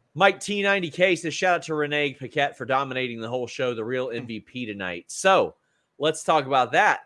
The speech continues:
Speaker 1: 'cause after the big beatdown that got mentioned earlier,
Speaker 2: Yeah.
Speaker 1: uh, Renee is backstage trying to interview Eddie
Speaker 2: Yeah.
Speaker 1: Kingston,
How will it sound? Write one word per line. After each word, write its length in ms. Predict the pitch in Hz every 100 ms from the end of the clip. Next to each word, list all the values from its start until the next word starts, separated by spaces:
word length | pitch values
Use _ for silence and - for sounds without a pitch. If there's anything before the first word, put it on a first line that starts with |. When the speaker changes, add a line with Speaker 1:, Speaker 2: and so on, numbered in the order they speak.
| _ _ _ -
Speaker 1:
'cause 240 | 139 123 -
after 760 | 160 214 233 - 135 101 117 - _ _
the 120 | 123 156
big 260 | 165 120
beatdown 580 | 117 220 269 170 143 123
that 100 | 120
got 260 | 104 113 104
mentioned 480 | 107 98 - 92 92 -
earlier, 640 | 110 104 95 90 110 139 _ _ _ _
Speaker 2:
Yeah. 60 | 120
Speaker 1:
uh, 280 | 123 120 120 - _ _ _ -
Renee 440 | 151 156 160 240
is 160 | 208 120
backstage 600 | 151 147 - 139 127 -
trying 320 | - 147 139
to 60 | 139
interview 800 | 147 147 123 127 131 127 120 113 _ _ _
Eddie 180 | 170 160
Speaker 2:
Yeah. 80 | 131
Speaker 1:
Kingston, 640 | 101 214 196 - 95 117